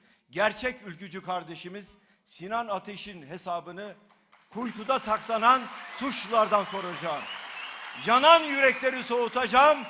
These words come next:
Nokta. Erdoğan, sen parmağındaki tek yüzükle iktidara geldin.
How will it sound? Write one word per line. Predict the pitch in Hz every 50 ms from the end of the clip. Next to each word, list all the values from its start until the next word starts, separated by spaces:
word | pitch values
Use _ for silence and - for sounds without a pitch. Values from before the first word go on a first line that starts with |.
| - - - 160
Nokta. | 180 247 240 - - 226 214 165 - - - - - - - - - - - - - - - - - - - - - - - - - - _ _ _ _
Erdoğan, | 165 208 254 254 285 294 302 254 208 - - - - - - _ _ _ _ _ _ _ _ _
sen | - - - 262 302 302 285 262 -
parmağındaki | - 226 262 269 262 262 262 262 269 262 262 262 254 254 254 240 -
tek | - 247 254 247 226
yüzükle | 240 226 170 247 240 240 247 269 262 233 190
iktidara | 233 - - 247 226 220 226 214 214 202
geldin. | 190 175 175 165 143 127 127